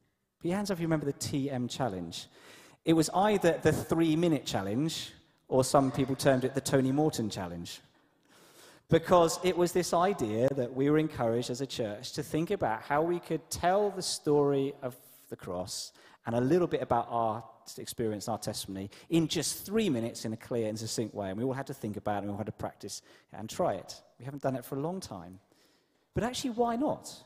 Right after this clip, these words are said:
have a think about how you could just explain Jesus and the cross and salvation in less than three minutes, in a clear way, in a succinct way? And why not try it out on your friends or your family, uh,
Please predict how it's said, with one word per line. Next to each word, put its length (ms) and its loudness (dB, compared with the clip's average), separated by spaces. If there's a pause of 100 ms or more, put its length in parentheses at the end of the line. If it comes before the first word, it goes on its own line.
(300)
have 180 0
a 80 2
think 320 -2 (280)
about 260 -4
how 260 -2
you 260 -8 (100)
could 220 -8 (640)
just 180 -12
explain 600 -8 (680)
Jesus 600 -12 (680)
and 120 -10
the 40 -8
cross 520 -12 (480)
and 100 -10
salvation 680 -8
in 180 0
less 240 -6
than 80 -12
three 220 -8
minutes, 280 -8
in 80 -6
a 40 -8
clear 280 -6
way, 240 -10
in 80 -8
a 40 -8
succinct 400 -10
way? 100 -2
And 140 -2
why 220 4
not 200 0
try 280 2
it 40 4
out 340 0 (500)
on 180 4
your 120 2
friends 520 2
or 100 2
your 120 4
family, 640 4 (240)
uh, 260 6